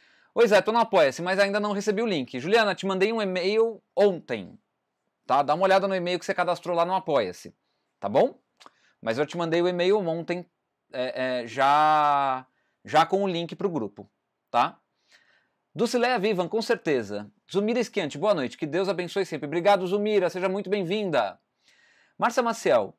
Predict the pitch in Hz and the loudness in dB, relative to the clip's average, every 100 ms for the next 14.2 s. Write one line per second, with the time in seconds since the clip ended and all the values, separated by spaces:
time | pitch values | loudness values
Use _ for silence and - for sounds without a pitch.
0 | _ _ _ _ - 160 - 226 247 233 | _ _ _ _ -6 -6 0 0 0 -2
1 | 190 147 190 - - 147 160 170 - - | -4 -4 -6 -8 -2 0 -2 -8 -12 -2
2 | 151 160 - - 151 156 151 143 135 147 | 2 2 0 -10 -14 -10 -8 -2 0 0
3 | 156 175 - 170 160 156 143 139 143 156 | -2 -8 -10 -8 -6 -4 -2 -2 -2 -6
4 | 156 - 165 170 _ _ _ _ _ _ | -10 -8 -8 -8 _ _ _ _ _ _
5 | _ _ _ - 156 151 170 170 175 170 | _ _ _ -4 -2 0 -2 -2 -4 -4
6 | 165 143 139 160 107 87 101 90 - - | -2 2 2 0 -6 -8 -14 -16 -18 -20
7 | - _ - 113 - - 180 127 - 127 | -20 _ -12 -12 -12 -10 -6 -2 -2 -4
8 | - _ _ _ - 147 135 139 - 104 | -8 _ _ _ -20 -20 -20 -20 -6 0
9 | 113 117 120 117 117 113 107 101 95 - | 2 2 2 2 2 0 -2 -4 -8 -14
10 | _ _ _ _ _ _ _ _ _ _ | _ _ _ _ _ _ _ _ _ _
11 | _ _ _ _ _ _ - 135 165 302 | _ _ _ _ _ _ -2 4 4 2
12 | - _ _ _ - _ _ - 143 202 | -10 _ _ _ -20 _ _ -4 2 4
13 | 240 269 233 214 240 247 - 226 240 - | 4 4 2 2 2 -2 -2 -2 -2 -4
14 | 180 | -8